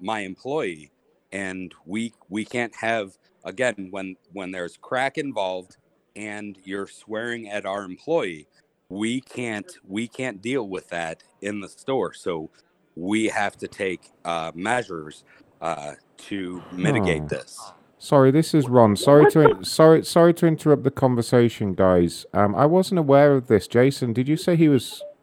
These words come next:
Speaker 2: he was swearing in the store? Did I hear that right?
Speaker 1: Ye-, he was, he was swearing at, uh, at the employee who was, uh, I mean, sweet
Speaker 2: Oh, my.
Speaker 1: Jessica was just trying to, to help him out, and he started swearing. He was,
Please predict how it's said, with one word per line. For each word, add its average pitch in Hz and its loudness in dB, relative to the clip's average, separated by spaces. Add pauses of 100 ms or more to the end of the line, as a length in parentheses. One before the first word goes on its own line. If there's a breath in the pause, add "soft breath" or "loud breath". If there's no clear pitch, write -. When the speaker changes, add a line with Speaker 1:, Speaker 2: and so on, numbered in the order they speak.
Speaker 2:
he 123 0
was 117 -2
swearing 123 4
in 87 0
the 82 -2
store? 82 0
Did 95 -2
I 104 4
hear 113 4
that 110 4
right? 92 2 (1160)
Speaker 1:
Ye-, 135 2 (140)
he 147 4
was, 143 2
he 143 -6
was 139 -2
swearing 135 -2
at, 113 -4
uh, 98 -6 (260)
at 101 -10
the 110 -8
employee 104 -10 (140)
who 101 -10
was, 92 -12 (220)
uh, 80 -10 (240)
I 85 -12
mean, 95 -10 (240)
sweet 127 -6
Speaker 2:
Oh, 131 -2
my. 131 -2
Speaker 1:
Jessica 113 -2
was 92 -8
just - -6
trying 101 -4
to, 87 -12 (420 soft breath)
to 95 -6
help 107 -2
him 95 -6
out, 101 -4
and 85 -14 (340)
he 113 -12
started 95 -8
swearing. 101 -10
He 101 -12
was, 90 -12